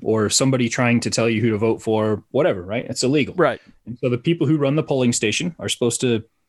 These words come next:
Speaker 1: police that and, you know, kick people out or, or whatever.
Speaker 2: Yep.
Speaker 1: So what was happening in Georgia was people were giving people who were standing in the long lines, you know, water, snacks, or whatever.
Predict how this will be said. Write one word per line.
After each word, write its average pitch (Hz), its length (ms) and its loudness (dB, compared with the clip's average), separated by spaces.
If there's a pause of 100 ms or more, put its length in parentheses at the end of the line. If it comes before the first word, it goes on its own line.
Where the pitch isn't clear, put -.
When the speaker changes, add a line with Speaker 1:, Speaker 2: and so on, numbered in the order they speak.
(100)
Speaker 1:
police 139 380 0
that 123 300 2
and, 107 220 0
you 107 60 -2
know, 110 100 -2
kick - 240 -6
people 117 300 2
out 113 260 2
or, 104 160 0 (100)
or 110 120 0
whatever. 131 420 -2 (240)
Speaker 2:
Yep. 123 160 -8 (480)
Speaker 1:
So 135 440 2 (360)
what 165 160 0
was 170 140 -2
happening 156 380 2
in 113 100 4
Georgia 127 480 2 (260)
was 120 340 2
people 139 400 0
were 117 420 2 (360)
giving 147 280 0
people 147 400 2
who 139 120 2
were 131 100 2
standing 147 440 2
in 113 80 -2
the 107 100 -2
long 139 340 2
lines, 127 600 2
you 110 40 -2
know, 107 100 2
water, 117 720 2 (280)
snacks, - 880 0
or 120 100 0
whatever. 113 520 0